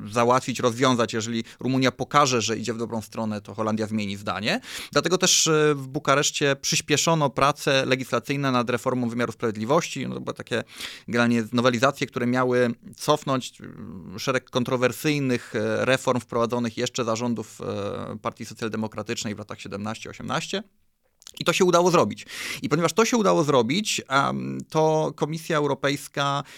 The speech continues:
mm, także w listopadzie ostatecznie zadecydowała o tym, że można rozpocząć wycofywanie, e, czy wy-, wy-, wyłączanie mechanizmu C V M, em, e, w przypadku Rumunii. I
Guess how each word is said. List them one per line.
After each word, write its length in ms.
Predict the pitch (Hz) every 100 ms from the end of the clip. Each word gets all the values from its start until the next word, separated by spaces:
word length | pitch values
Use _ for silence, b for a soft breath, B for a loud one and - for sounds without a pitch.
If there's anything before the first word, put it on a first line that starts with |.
| B -
mm, 420 | 120 120 117 117
także 320 | 147 151 147
w 40 |
listopadzie 580 | 131 - 123 127 127 127
ostatecznie 560 | 123 120 120 - 123 120
zadecydowała 720 | 127 123 - 120 117 117 117
o 80 | 113
tym, 200 | 120 113
że 240 | 104 107
można 320 | 110 120 120
rozpocząć 640 | 110 - 117 - 110 - - _ -
wycofywanie, 880 | 107 - 131 - 123 123 123 113 104
e, 340 | 104 - 107 85 -
czy 160 | - 117
wy-, 140 | 117
wy-, 180 | 117 135
wyłączanie 540 | 131 156 147 160 147
mechanizmu 480 | 131 120 120 123 120
C 120 | 107 113
V 60 | 110
M, 280 | 110 104 104 B B
em, 840 | - 101 104 104 104 104 101 101 98
e, 420 | 98 98 98 82 -
w 20 |
przypadku 400 | - 110 - 113
Rumunii. 500 | 104 95 101 196 302 B B -
I 200 | 196